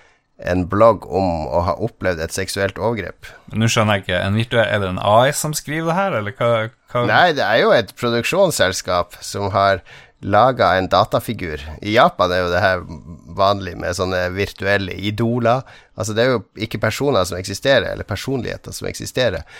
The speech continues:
Speaker 1: men man lager en story rundt de, så at de, de er fantasifigurer som du liksom kan late som eksisterer.
Speaker 2: Spennende.
Speaker 1: Detroit Become Human foregår jo i fremtida, men vi kan spole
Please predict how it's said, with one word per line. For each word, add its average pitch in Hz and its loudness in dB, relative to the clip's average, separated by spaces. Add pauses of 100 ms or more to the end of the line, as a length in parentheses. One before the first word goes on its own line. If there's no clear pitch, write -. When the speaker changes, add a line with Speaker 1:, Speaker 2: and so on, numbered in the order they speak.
(180)
Speaker 1:
men 110 4
man 120 8
lager 127 6
en 101 -2
story 127 6
rundt 113 -2
de, 90 -4 (200)
så 95 0
at - -20
de, 104 -2 (1400)
de 117 0
er 123 6
fantasifigurer 117 2
som 95 -4
du 101 0
liksom 90 0 (320)
kan 95 0 (280)
late 101 2
som 82 -6
eksisterer. 87 -4 (460)
Speaker 2:
Spennende. - -6 (1040)
Speaker 1:
Detroit 151 0
Become 139 2
Human 156 4
foregår 131 2
jo 110 2
i 117 -2
fremtida, 120 2
men 101 0
vi 113 0
kan 120 2
spole 123 -2